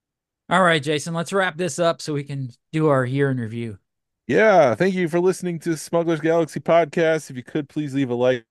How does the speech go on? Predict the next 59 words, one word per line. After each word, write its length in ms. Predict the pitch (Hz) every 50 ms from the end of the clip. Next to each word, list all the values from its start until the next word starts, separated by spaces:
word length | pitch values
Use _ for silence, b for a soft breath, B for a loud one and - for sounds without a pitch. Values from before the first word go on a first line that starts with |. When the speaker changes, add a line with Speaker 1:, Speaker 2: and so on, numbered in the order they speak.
| _ _ _ _ - -
Speaker 2:
and 80 | 120 101
a 20 |
five-star 460 | - - 120 123 120 - - 131 123
review 160 | 113 107 123
of 20 | 117
the 60 | 107
show 180 | - - 120 107
anywhere 260 | 107 104 107 104 98
you 120 | 95 95
listen 200 | 104 101 - -
to 80 | 87 -
podcasts. 520 | - 139 143 135 - - 139 127 131 -
It 80 | - 107
really 160 | 110 131 131
helps 340 | 131 131 123 - - - _ _ _ _ -
us 160 | 117 - -
out 100 | 139 143
and 80 | 135 110
points 180 | - 131 123 -
people 220 | - 131 - 127 117
to 120 | - -
a 60 | 98
show. 360 | - - - 143 143 143 139 b b b b b b b b b b b _ _
You 100 | - 85
can 40 | 87
follow 220 | - - 98 95 95
us 120 | - -
on 80 | 92 87 - - - _ _ _ _
social 220 | - 101 - - 92
media. 240 | 98 104 104 104
You 80 | 98 95
can 100 | - 87
find 180 | - - 107 101
us 80 | 95
on 80 | - 92
Facebook, 360 | - 151 143 127 - 131 120
Instagram, 500 | 135 131 - - 120 131 123 123 120 113 b b b b _
and 180 | - 78 82
YouTube. 320 | 92 117 139 135 - 147 127
Send 160 | - 208 208
us 120 | 190 -
an 80 | 190 185
email 300 | 180 175 170 165 160 165
or 120 | 156 135
message 300 | 131 139 143 - 147 131
us. 160 | 139 135 131 -
We 80 | 117
love 180 | 113 120 120 -
feedback, 480 | - 127 117 98 110 107 104 107 -
and 80 | - 85
we 60 | 82
love 100 | 95 92
to 80 | - 92
make 200 | 92 92 - -
you 40 | -
part 200 | - 107 92 90
of 40 |
the 80 | 80 82
show. 300 | - - - 147 139 127